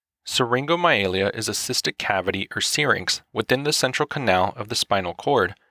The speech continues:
and it most commonly occurs at the C eight to T one level. Due to the location, fibers that cross at the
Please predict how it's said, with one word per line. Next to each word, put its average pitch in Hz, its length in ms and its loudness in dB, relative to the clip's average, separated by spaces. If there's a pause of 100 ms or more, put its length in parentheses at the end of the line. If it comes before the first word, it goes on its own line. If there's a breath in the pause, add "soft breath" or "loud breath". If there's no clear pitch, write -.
(160)
and 117 100 -2
it 117 60 0
most 110 220 -2
commonly 143 460 -2
occurs 92 600 0
at - 100 -16
the 104 80 -2
C - 360 -2
eight 98 260 0
to - 80 -4
T - 180 -2
one 87 240 -6
level. 101 340 0 (760 soft breath)
Due 135 140 2
to - 120 -2
the 170 120 -2
location, 101 680 0 (280)
fibers 131 380 -4
that 156 160 -2
cross 101 340 0
at - 140 -10
the - 120 -8